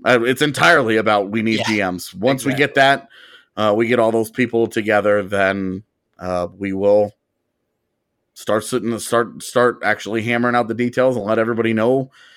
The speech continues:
Speaker 1: and, uh, hopefully produce a pretty fun couple of podcast episodes out of it.
Speaker 2: There you go. You heard the man. B S N avalanche at gmail dot com. Hit us up and, and be part of the G M show.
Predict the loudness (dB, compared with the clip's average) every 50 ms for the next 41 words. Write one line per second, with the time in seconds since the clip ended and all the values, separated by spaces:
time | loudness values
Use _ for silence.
0 | -20 _ _ _ _ _ -6 -2 -2 0 0 0 2 2 2 2 2 2 0 0
1 | -2 -2 -4 0 0 2 2 2 0 -2 -6 -6 -4 -2 -2 -2 -2 -4 -8 -8
2 | -8 -6 -4 -2 -2 -2 0 0 0 2 2 2 2 2 0 -2 -4 _ _ _
3 | _ _ _ _ _ -2 -2 0 2 -2 -2 0 2 0 0 2 0 -2 -2 0
4 | -2 -4 -4 -4 -6 -6 -6 -4 -2 -4 -4 -2 -2 -4 -6 -6 -10 _ _ _
5 | _ _ _ _ _ _ _ _ _ _ -20 -18 -14 -8 -6 -6 -4 -4 -4 -4
6 | -4 -4 -6 -10 -18 _ -12 -8 -6 -6 -6 -6 -6 -6 -4 -4 -4 -8 -12 -18
7 | -20 -20 _ -8 -6 -6 -6 -6 -6 -6 -6 -6 -6 -6 -6 -6 -8 -8 -10 -12
8 | -12 -14 -14 -16 -16 -14 -12 -10 -8 -6 -6 -4 -4 -4 -4 -4 -4 -4 -2 -2
9 | -4 -6 -14 -20 _ _ _ _ -12 -8 -8 -6 -4 -4 -4 -4 -4 -6 -12 -14
10 | -14 -20 _ _ _ -20 -20 -20 -20 _ _ _ -6 -4 -4 -4 0 2 2 2
11 | 2 0 -2 -6 -8 -4 0 0 0 0 -2 -4 -4 -2 -2 -2 -4